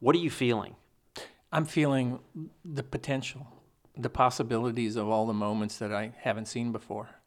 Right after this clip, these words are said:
Speaker 2: 'cause this is a, a different wedding, different players, different venue. Uh, there's so many opportunities for me, again, to be in moments. And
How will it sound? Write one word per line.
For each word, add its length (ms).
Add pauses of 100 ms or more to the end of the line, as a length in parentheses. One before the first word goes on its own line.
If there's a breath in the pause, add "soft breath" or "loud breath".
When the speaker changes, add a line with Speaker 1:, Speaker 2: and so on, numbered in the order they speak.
Speaker 2:
'cause 140
this 140
is 140
a, 260
a 80
different 300
wedding, 380 (400 soft breath)
different 300
players, 640 (260 soft breath)
different 320
venue. 500 (720 loud breath)
Uh, 160
there's 160
so 260
many 380
opportunities 840
for 140
me, 240
again, 380
to 100
be 200
in 120
moments. 440
And 260